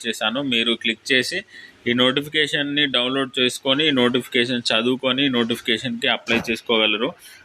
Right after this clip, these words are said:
అదేవిధంగా ఈ నోటిఫికేషన్ అప్లై చేసుకోవడానికి చివరి తేదీ ఏంటో ఒకసారి తెలుసుకుందాం. ఈ నోటిఫికేషన్కి ఆన్‌లైన్ ద్వారా దరఖాస్తు చేసుకోవాల్సి ఉంటుంది.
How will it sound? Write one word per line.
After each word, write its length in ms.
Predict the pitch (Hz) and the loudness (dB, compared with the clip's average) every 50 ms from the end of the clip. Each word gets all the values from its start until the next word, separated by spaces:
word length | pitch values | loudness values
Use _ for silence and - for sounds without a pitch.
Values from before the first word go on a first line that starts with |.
| - - | -8 -4
అదేవిధంగా 480 | 117 117 135 147 160 165 165 165 165 165 | -2 0 2 2 2 2 2 2 2 2
ఈ 20 | |
నోటిఫికేషన్ 640 | 156 147 139 139 139 143 143 - 160 147 143 170 151 | 2 2 2 2 2 0 0 0 0 0 0 0 0
అప్లై 300 | 139 123 - - 143 147 139 147 | -2 -2 0 0 0 0 2 0
చేసుకోవడానికి 600 | 143 - - 147 135 131 131 135 135 127 - - | -2 0 0 0 0 2 2 0 -2 0 2 4
చివరి 200 | 131 131 135 131 | 4 4 4 2
తేదీ 220 | 135 139 131 127 127 | 2 2 2 2 2
ఏంటో 180 | 123 120 123 120 | 2 2 0 0
ఒకసారి 280 | 110 - - 123 110 104 | 0 0 0 -2 0 0
తెలుసుకుందాం. 540 | - 107 104 - - - 113 107 110 135 - - - - - - - - - - - - | 0 0 0 -2 -4 -6 -2 0 -2 -2 -2 -6 -16 -20 -20 -20 -20 -20 -20 -16 -4 -2
ఈ 40 | 131 | 2
నోటిఫికేషన్కి 720 | 127 135 139 143 151 156 156 170 160 151 175 165 151 147 | 2 4 4 2 2 0 0 0 0 0 -2 -4 -2 0
ఆన్‌లైన్ 360 | 135 135 139 143 151 151 147 | 0 2 2 2 0 0 2
ద్వారా 180 | 147 147 143 143 | 2 0 0 2
దరఖాస్తు 480 | 135 131 131 123 139 135 127 - 139 | 0 0 0 2 0 -2 -2 -2 -6
చేసుకోవాల్సి 480 | 131 123 - - 135 131 127 120 - 135 | -6 -6 -4 -2 -2 -2 -2 -2 -4 -4
ఉంటుంది. 480 | 123 120 117 117 110 113 123 151 175 | -4 -2 -2 -2 0 0 -2 -2 -4